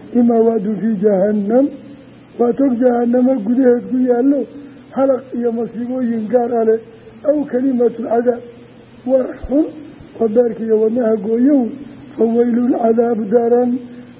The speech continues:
lilmusalliin, kuwa tukadaa leh, alladiina kuwa hum iyaga can salaatihim salaadoodii xaggeeda saahuuna halmaama. Ijmaacu lmufasiriin waxay ku fasireen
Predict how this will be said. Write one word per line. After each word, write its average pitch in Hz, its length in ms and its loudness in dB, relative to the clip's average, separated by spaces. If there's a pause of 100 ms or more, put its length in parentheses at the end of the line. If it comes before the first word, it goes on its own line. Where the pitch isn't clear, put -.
lilmusalliin, 240 1300 2 (380)
kuwa 247 240 2
tukadaa 240 580 0
leh, 240 160 4 (380)
alladiina 226 640 -2
kuwa 240 380 0
hum 285 220 4 (160)
iyaga 233 360 0 (340)
can 233 160 -6
salaatihim 240 600 -2 (340)
salaadoodii 233 680 2
xaggeeda 240 400 2 (360)
saahuuna 240 500 0
halmaama. 240 520 2 (1900)
Ijmaacu 226 440 0
lmufasiriin 233 840 0 (380)
waxay 240 260 2
ku 302 180 4
fasireen 220 480 0